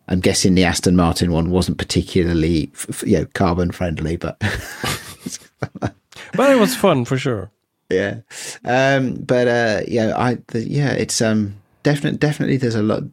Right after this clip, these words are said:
Speaker 1: yeah, there, there's a lot of opportunity there. Now, I'm excited. I wanna do one of the, you've inspired me. I do want to do one of these things. I would, I do fancy a Northern Europe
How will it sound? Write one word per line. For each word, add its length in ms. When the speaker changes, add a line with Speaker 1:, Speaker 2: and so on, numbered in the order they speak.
Speaker 1:
yeah, 260
there, 160
there's 240
a 60
lot 160
of 100
opportunity 680
there. 280
Now, 220
I'm 140
excited. 420
I 120
wanna 180
do 180
one 100
of 60
the, 80
you've 260
inspired 460
me. 100
I 160
do 180
want 120
to 60
do 140
one 100
of 60
these 160
things. 200
I 100
would, 380
I 80
do 220
fancy 640
a 80
Northern 460
Europe 380